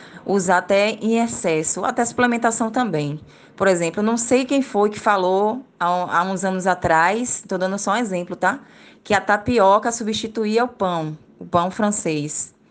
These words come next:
E, e, e a, e a tapioca, a gente hoje sabe que o índice glicêmico é altíssimo,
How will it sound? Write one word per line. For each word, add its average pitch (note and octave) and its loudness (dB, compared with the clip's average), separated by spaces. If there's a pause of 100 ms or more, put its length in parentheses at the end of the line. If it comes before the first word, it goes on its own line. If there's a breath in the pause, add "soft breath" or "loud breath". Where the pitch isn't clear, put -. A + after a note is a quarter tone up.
(520 soft breath)
E, A#3 4
e, A#3 6
e A3+ 6
a, G#3+ 4
e G#3 0
a G3 -2
tapioca, G3 0
a G3+ 0
gente F#3+ -6
hoje F3+ -2
sabe G#3+ 0
que A3 -4
o - 0
índice G#3 -2
glicêmico G#3+ -2
é A#3 4
altíssimo, B3 -4